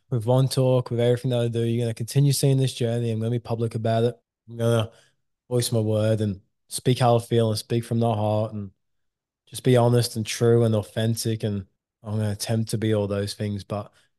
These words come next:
through this podcast and through One Talk, I'm just gonna keep on doing what I do, but,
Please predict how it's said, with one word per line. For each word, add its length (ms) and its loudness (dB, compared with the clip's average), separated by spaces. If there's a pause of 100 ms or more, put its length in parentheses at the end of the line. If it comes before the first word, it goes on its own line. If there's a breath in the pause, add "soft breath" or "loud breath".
(220)
through 100 0
this 180 0
podcast 640 -2
and 160 -10
through 200 -6
One 220 -2
Talk, 420 -4
I'm 160 -4
just 140 -8
gonna 280 -6 (880)
keep 200 0
on 120 4
doing 300 6
what 140 2
I 60 0
do, 340 2
but, 320 -4